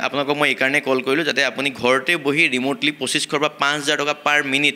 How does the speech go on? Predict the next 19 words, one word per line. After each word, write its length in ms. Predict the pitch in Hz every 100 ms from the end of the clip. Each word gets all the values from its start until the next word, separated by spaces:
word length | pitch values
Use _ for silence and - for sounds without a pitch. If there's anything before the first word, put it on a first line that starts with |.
| -
per 120 | 135
ছেকেণ্ডত 420 | 135 127 131 131
earn 160 | 123 120
কৰিব 200 | 113 104
পাৰিব। 260 | 98 110 - - - -
আৰু 100 | 120
আজিকালি 380 | 117 123 143 135
easy 140 | 135
money 200 | 139 143
চবকে 340 | 143 131 135
লাগে, 300 | 143 131 139 -
চবতকৈ 340 | - 120 123
ডাঙৰ 240 | 123 120 123
problem 320 | 127 123 127
সেইটো। 320 | 131 117 151 - - - -
সেইকাৰণে 300 | 151 185 190
মানুহে 300 | 151 147 170
কি 120 | 160
কৰে, 220 | 160 185